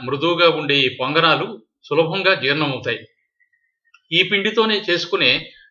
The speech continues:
ఆవిరి కుడుమును గుంత పొంగళి అంటారు. వేరుశనగ, పుదీనా,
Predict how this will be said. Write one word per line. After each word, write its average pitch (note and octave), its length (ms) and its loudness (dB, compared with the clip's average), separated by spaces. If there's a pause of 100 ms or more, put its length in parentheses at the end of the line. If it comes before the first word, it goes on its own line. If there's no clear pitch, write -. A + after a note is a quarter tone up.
(100)
ఆవిరి E3+ 280 4
కుడుమును D#3+ 600 -4 (240)
గుంత E3 160 -2
పొంగళి D3+ 480 0
అంటారు. A2+ 440 -4 (1000)
వేరుశనగ, E3 680 2 (360)
పుదీనా, D#3 560 0